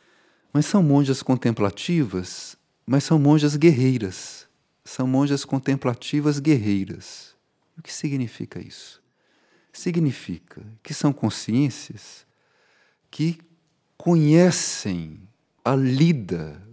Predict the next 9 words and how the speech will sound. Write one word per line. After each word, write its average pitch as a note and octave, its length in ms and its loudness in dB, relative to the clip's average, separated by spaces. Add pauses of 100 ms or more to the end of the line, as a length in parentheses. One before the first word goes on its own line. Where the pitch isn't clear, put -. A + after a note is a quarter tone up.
conhecem D3+ 680 2 (160)
como F3+ 360 6
lidar C#3+ 760 4 (100)
com C3+ 160 2
as C3 140 0
forças C#3+ 520 0
involutivas. B2 1040 -6 (1400)
E C#3+ 160 0
hoje, B2+ 720 4